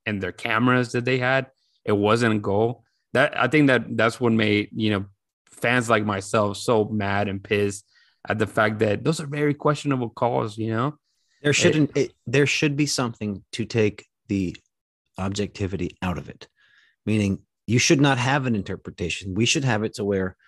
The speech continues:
Speaker 2: you can tell, plain and simple, if it's a goal or not. If you wanna be taken seriously, you need to have something like that.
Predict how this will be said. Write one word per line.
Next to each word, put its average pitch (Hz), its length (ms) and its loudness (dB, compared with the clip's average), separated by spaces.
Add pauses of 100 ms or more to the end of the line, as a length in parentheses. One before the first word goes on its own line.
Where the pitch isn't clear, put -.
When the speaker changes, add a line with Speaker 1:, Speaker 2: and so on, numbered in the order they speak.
(460)
Speaker 2:
you 110 160 0
can 139 160 2
tell, 123 340 0
plain 120 340 -4
and 120 140 0
simple, 143 460 -4
if 95 120 -12
it's 101 140 -8
a 101 80 -10
goal 104 340 2
or 95 100 -2
not. 85 360 -8 (500)
If - 40 -12
you 107 80 0
wanna 147 100 6
be 165 80 4
taken 147 300 2
seriously, 113 640 0
you 104 200 -4
need 131 200 0
to 127 80 0
have 117 200 -6
something 107 400 -6
like 95 300 -6
that. 90 340 -10